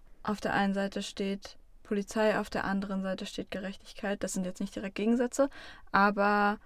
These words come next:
wenn man das Rechtssystem in einem demokratischen Staat betrachtet,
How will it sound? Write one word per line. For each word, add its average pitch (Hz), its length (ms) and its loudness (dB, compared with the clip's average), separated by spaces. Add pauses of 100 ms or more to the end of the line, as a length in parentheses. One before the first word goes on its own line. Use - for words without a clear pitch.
(160)
wenn 190 420 -2
man 190 260 0 (300)
das - 420 -4 (260)
Rechtssystem 208 760 -2
in 202 120 0
einem 196 100 -2
demokratischen 196 640 -4
Staat 220 300 2
betrachtet, 214 560 -4